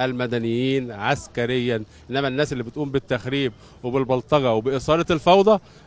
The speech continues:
احنا هنكون مساعدين في ان احنا نضرب عليهم بيد من حديد. انما الشباب المحترم المثقف الواعي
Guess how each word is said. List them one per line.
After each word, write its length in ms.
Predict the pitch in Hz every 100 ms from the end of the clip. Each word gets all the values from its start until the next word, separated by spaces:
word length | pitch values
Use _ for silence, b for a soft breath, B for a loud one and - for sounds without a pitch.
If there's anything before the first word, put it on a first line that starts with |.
| B 170
احنا 520 | - - 175 185 -
هنكون 380 | 110 127 127 185
مساعدين 420 | 175 151 139 170
في 120 | 175 147
ان 100 | 170
احنا 180 | 160 160
نضرب 380 | 196 196 170
عليهم 480 | 147 147 208 196 196 143
بيد 220 | 160 180
من 160 | 175
حديد. 400 | 135 143 190 180 - B B -
انما 220 | 143 180
الشباب 460 | - 139 135 160 131
المحترم 600 | 120 110 - 143 143 127
المثقف 600 | 113 113 147 - 127 120
الواعي 480 | 117 143 165 160